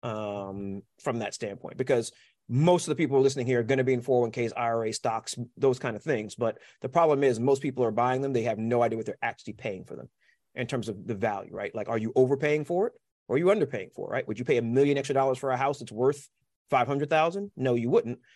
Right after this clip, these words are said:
But people are doing that every day in the stock market when their money just kind of passively goes into a four oh one K. Often, over the past ten years, you're been, you've been basically overpaying from a value standpoint with the hope that just keeps going up.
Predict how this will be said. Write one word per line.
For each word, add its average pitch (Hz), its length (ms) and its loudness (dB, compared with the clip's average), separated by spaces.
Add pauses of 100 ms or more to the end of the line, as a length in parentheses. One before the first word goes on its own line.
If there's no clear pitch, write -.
But 127 120 -2
people 151 200 4
are 139 40 6
doing 139 200 4
that 127 160 2
every 135 240 6
day 127 100 6
in 120 60 0
the 117 80 -6
stock 117 240 -2
market 107 260 -8 (280)
when 120 120 0
their 117 100 0
money 123 200 2
just - 240 -4 (520)
kind 127 160 -2
of 110 80 -12
passively 123 380 -2
goes 113 160 0
into 117 160 -6
a 110 60 -2
four 117 220 -4
oh - 20 -2
one 104 160 -6
K. - 260 -8 (540)
Often, 120 300 0 (220)
over 135 120 4
the 117 80 0
past - 320 0
ten 143 200 0
years, 120 380 -2 (300)
you're 131 140 4
been, 123 200 2
you've 151 160 -2
been 131 120 2
basically 135 420 0
overpaying 139 640 4
from 123 100 -8
a 113 60 -4
value 117 440 0
standpoint 104 540 -8 (240)
with 120 120 -4
the 110 60 -2
hope 131 220 0
that 127 100 -2
just 123 160 -6
keeps - 180 -8
going 104 280 -6
up. - 160 -12